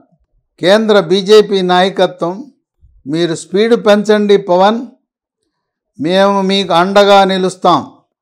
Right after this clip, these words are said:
ఆయన చేసే ప్రకటనలకు భయపడద్దు,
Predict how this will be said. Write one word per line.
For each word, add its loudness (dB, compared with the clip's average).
ఆయన 0
చేసే 2
ప్రకటనలకు -2
భయపడద్దు, 0